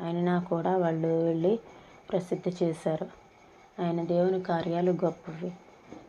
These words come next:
దేవుడు నిన్న, నేడు, నిరంతరము ఏకరీతిగా ఉన్నాడు. ఏదైనా, దేవుడు ఏదైనా చేయగలడు. అసాధ్యాలను సాధ్యపరచగలడు.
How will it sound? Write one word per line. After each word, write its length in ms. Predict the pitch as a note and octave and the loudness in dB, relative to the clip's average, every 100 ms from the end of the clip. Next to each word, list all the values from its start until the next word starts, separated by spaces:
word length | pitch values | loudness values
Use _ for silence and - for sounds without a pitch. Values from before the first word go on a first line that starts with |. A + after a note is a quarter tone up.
| F#3 | 2
దేవుడు 460 | F#3 F#3+ F#3 F3 | 6 6 6 4
నిన్న, 400 | F3 F3 F3 F#3 | 4 2 2 2
నేడు, 300 | F#3 E3+ E3+ | 2 2 2
నిరంతరము 760 | F3 E3+ E3+ E3+ E3+ E3+ F3 A#3 - - - - | 2 2 0 -2 -2 -2 0 -2 -4 -20 -20 -6
ఏకరీతిగా 640 | E3+ E3+ F#3 F3+ F3+ F#3 E3+ | -4 -2 2 2 4 2 2
ఉన్నాడు. 600 | E3+ E3 D#3+ F3+ - E3 | 0 -4 -4 -8 -6 -2
ఏదైనా, 440 | E3 E3+ E3+ F#3 | -2 -2 0 0
దేవుడు 340 | F3+ E3+ E3 | 2 2 2
ఏదైనా 440 | E3+ E3 E3+ E3+ F3+ | 2 2 2 2 0
చేయగలడు. 560 | F3+ E3 D#3+ D#3+ E3+ - - - - - - - | 2 -2 0 -2 -4 -8 -20 -20 -20 -20 -16 -8
అసాధ్యాలను 840 | E3+ F#3 F#3 F3+ F3 E3 E3+ F#3+ | -2 2 2 2 0 2 0 -2
సాధ్యపరచగలడు. 1300 | - - E3 D#3+ F3 E3+ - E3 D#3+ D#3 D#3 - - | -2 2 2 4 2 0 -2 -4 -4 -4 -6 -8 -18